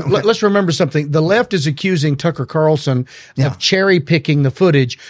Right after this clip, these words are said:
Speaker 2: Well, you have to, 'cause there's forty-four thousand
Speaker 1: Right.
Speaker 2: hours and he can't show all of it. But that doesn't negate the authenticity of the footage
Speaker 1: Right.
Speaker 2: that folks are about to see if they haven't seen it.
Speaker 1: Excellent.
Speaker 2: And this is, this is surveillance camera
Speaker 1: Mm-hmm.
Speaker 2: of this, the shaman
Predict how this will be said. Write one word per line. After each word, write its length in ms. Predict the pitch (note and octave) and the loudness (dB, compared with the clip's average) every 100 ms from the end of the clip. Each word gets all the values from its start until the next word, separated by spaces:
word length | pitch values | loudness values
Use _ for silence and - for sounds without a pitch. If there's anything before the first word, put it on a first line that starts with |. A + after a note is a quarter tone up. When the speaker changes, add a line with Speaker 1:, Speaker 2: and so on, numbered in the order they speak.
| - | -2
Speaker 2:
Well, 120 | C4 | 2
you 140 | A3 | 4
have 280 | F3 A#3+ C4 | 2 2 0
to, 200 | - F#3 | 0 0
'cause 160 | D#3+ D#3+ | 0 0
there's 160 | D#3+ D3 | 0 -2
forty-four 500 | G#3 G3 F#3 F3+ E3 | -2 -2 -2 -2 -2
thousand 440 | E3 D#3 D3+ C#3+ | 0 0 2 2
Speaker 1:
Right. 260 | C#3 D3+ C#3 | 2 0 -2
Speaker 2:
hours 180 | C3+ | -2
and 60 | C3+ | 0
he 60 | D3+ | -2
can't 280 | D3+ A3 D3+ | -2 -6 -4
show 220 | - D#3+ | -2 2
all 220 | D3 E3 | 4 4
of 100 | C#3+ | 4
it. 160 | C3+ C#3+ - - - _ - | 2 -2 -8 -20 -20 _ -4
But 160 | G3 - | -2 0
that 240 | G3 E3 | -2 0
doesn't 380 | F#3 A3+ C4+ A3 | 2 2 2 0
negate 420 | F3+ D3+ E3+ E3+ | -2 0 0 0
the 140 | D#3+ - | -4 -2
authenticity 960 | D#3+ E3+ E3 C#3 - G3+ - D#3 C#3+ - | 0 2 2 0 0 -2 0 0 -2 -2
of 140 | C#3 | -2
the 100 | B2+ | -2
footage 600 | - A3 G#3+ C#3+ C3+ C3 | -2 0 2 2 0 -4
Speaker 1:
Right. 220 | F#2 D2+ - | -8 -10 -6
Speaker 2:
that 180 | D3+ D#3 | -4 -2
folks 320 | - D#3+ C#3 | 0 0 0
are 120 | D3+ C#3 | -2 0
about 260 | C3+ C3 | 0 -2
to 80 | - | -4
see 240 | - F#3+ | -2 0
if 80 | D3 | 0
they 120 | - C3 | 0 -2
haven't 320 | C#3 B2+ C#3 | -2 -4 -4
seen 260 | - G3+ | 0 2
it. 160 | C#3+ C3+ _ | 2 0 _
Speaker 1:
Excellent. 200 | F#2 F#2+ | -12 -6
Speaker 2:
And 160 | - D#3+ | -2 2
this 220 | G3+ B3 | 2 2
is, 220 | G#3 D3 | 0 0
this 260 | D#3 G3 - | 0 -2 0
is 140 | G3 | -4
surveillance 640 | - - C#3 D3+ D#3+ B3+ - | 0 0 2 2 2 0 -2
camera 680 | - E3+ D3 C3+ B2+ C#3+ D3+ | -4 -2 0 2 0 -2 -6
Speaker 1:
Mm-hmm. 280 | - C#2+ F2+ | -14 -12 -4
Speaker 2:
of 420 | D3 D3+ D3 C#3+ C#3+ | 2 4 4 2 -2
this, 420 | C#3+ D#3 D3+ - | 0 0 0 -4
the 160 | - D3+ | -2 -2
shaman 800 | C3+ - G#3 F#3+ D3+ C#3 D3 D3 | 0 0 2 2 2 2 -2 -6